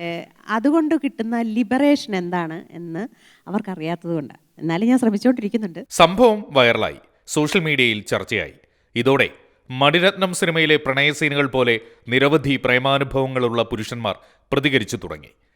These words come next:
Speaker 2: എങ്ങനെ പ്രണയിക്കണമെന്ന് പുരുഷന്മാരെ പഠിപ്പിക്കാൻ ശ്രമിച്ചിട്ട് നടന്നില്ല എന്നും സഹജീവിതത്തിൻ്റെ, സൗഹൃദത്തിൻ്റെ, പങ്കുവെക്കലിൻ്റെ, അഹന്ത അഴിച്ചുവെക്കലിൻ്റെ വിമോചനം എന്താണെന്ന് പുരുഷന്മാർക്ക് അറിയില്ല എന്നുകൂടി മീര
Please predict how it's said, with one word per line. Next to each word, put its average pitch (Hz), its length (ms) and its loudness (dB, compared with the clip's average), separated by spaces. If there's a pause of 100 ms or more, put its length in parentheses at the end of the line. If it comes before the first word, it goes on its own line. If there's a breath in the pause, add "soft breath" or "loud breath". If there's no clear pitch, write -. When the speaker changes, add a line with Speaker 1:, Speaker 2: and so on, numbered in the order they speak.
(300)
Speaker 2:
എങ്ങനെ 165 400 4
പ്രണയിക്കണമെന്ന് 180 680 2
പുരുഷന്മാരെ 147 560 0
പഠിപ്പിക്കാൻ 135 500 -2
ശ്രമിച്ചിട്ട് 131 380 -2 (340 loud breath)
നടന്നില്ല 131 400 2 (240)
എന്നും 107 200 -6 (400)
സഹജീവിതത്തിൻ്റെ, 165 920 2 (180)
സൗഹൃദത്തിൻ്റെ, 147 680 0 (180)
പങ്കുവെക്കലിൻ്റെ, 131 680 0 (500 soft breath)
അഹന്ത 151 320 2 (160)
അഴിച്ചുവെക്കലിൻ്റെ 131 640 -2
വിമോചനം 131 520 0
എന്താണെന്ന് 120 400 0 (300 soft breath)
പുരുഷന്മാർക്ക് 127 640 -2
അറിയില്ല 147 280 4 (200)
എന്നുകൂടി 117 380 -4
മീര 107 220 0